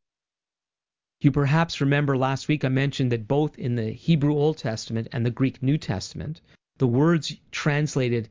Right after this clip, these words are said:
in English as spirit can also be translated as wind or breath. And here uh, the Lord uses an illustration about how the wind works. You see its evidence. You can't tell where it's come from, where it's going.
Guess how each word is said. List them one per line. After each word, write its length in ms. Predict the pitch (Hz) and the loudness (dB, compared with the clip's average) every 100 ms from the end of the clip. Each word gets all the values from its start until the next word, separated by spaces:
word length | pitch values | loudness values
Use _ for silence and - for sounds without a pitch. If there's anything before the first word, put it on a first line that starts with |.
| _ | _
in 120 | 110 | -10
English 440 | - 156 147 120 - | -2 2 2 0 -4
as 180 | 110 - | -8 -6
spirit 680 | - - 190 175 160 - - _ _ _ _ | -6 -2 0 2 0 -4 -16 _ _ _ _
can 160 | - 135 - | -6 -4 -2
also 320 | 185 214 165 | 0 0 -4
be 100 | 139 | -6
translated 640 | 131 127 120 - 113 117 113 | -4 -4 -4 -2 -2 -4 -6
as 180 | 117 - | -10 -6
wind 480 | 101 117 127 202 - _ _ - | 0 2 2 0 -2 _ _ -2
or 120 | 156 | -2
breath. 520 | 156 196 151 92 _ _ _ _ - _ | 0 0 -2 -4 _ _ _ _ -20 _
And 80 | 123 | -6
here 540 | 117 208 220 165 185 - - _ _ _ 214 - | -2 2 4 4 2 -4 -18 _ _ _ -16 -4
uh, 140 | 147 131 | -2 0
the 100 | 131 | 0
Lord 340 | 135 143 127 | 2 2 2
uses 300 | 147 139 135 | -2 0 0
an 140 | 127 | 0
illustration 760 | 131 123 107 - 160 190 - 139 | 0 0 -2 0 0 0 -2 -2
about 360 | 123 120 135 131 | 0 0 -2 -2
how 240 | - 139 | -4 -2
the 120 | 123 | 0
wind 520 | 113 135 175 185 165 | 2 2 4 2 0
works. 500 | 117 120 151 - - - - - | 0 -2 -2 -8 -12 -12 -20 -4
You 100 | 147 | -2
see 260 | - 170 | 2 2
its 160 | 151 - - | 2 0 -4
evidence. 680 | 160 175 117 147 175 - - _ _ | 0 2 0 -2 -6 -10 -16 _ _
You 100 | 131 | -4
can't 260 | - 147 131 | 0 0 0
tell 200 | 147 127 | -2 0
where 140 | 127 | 0
it's 140 | 120 | -2
come 220 | - 131 131 | -4 -4 -2
from, 240 | 135 135 | -2 -4
where 140 | 123 | -2
it's 140 | 107 120 | -4 -4
going. 520 | 127 131 110 113 170 | -4 -2 -2 -6 -10